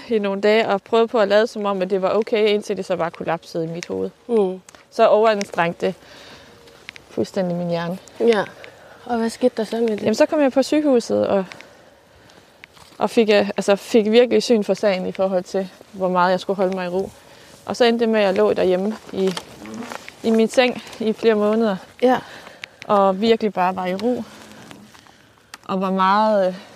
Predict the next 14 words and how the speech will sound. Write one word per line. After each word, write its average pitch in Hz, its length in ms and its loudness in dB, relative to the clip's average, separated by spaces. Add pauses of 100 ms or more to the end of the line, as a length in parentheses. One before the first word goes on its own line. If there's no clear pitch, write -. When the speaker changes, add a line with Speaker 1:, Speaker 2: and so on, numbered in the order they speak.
(300)
Speaker 1:
havde 214 200 0
virkelig 240 260 4
mange 208 300 -2
nakkesmerter 202 720 -2
og 190 320 -2
ondt 214 140 2
i 196 60 0
mit 185 220 -4
hoved. 226 300 0 (960)
Virkelig, 214 320 2
virkelig 190 300 -6 (340)
meget 180 340 -12 (200)
ondt. 170 280 -6 (340)
<laughs> 254 100 2